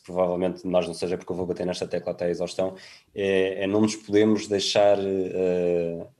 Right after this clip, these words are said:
tentar pelos resultados que os atletas portugueses alcançaram nos últimos meses,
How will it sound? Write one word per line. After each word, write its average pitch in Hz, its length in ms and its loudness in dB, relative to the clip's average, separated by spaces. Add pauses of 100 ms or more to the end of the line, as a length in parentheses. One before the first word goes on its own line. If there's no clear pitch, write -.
(420)
tentar 104 680 2
pelos 98 340 -4
resultados 98 580 0
que - 180 -14
os 98 80 -2
atletas 98 360 -2
portugueses 98 420 0
alcançaram 95 460 0
nos 92 120 -2
últimos 95 320 -4
meses, 101 380 0